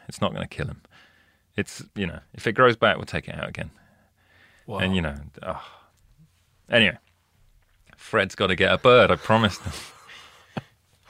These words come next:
Speaker 1: So here's the thing. America, there's a lot of laws.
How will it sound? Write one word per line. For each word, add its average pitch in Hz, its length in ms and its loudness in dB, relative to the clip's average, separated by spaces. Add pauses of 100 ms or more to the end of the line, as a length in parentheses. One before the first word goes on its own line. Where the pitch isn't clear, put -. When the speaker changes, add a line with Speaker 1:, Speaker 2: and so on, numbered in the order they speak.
(120)
Speaker 1:
So 113 200 6
here's 160 220 8
the 135 80 2
thing. 92 420 2 (440)
America, 104 680 2
there's 98 140 -4
a - 20 0
lot 110 140 6
of 104 60 6
laws. 92 520 2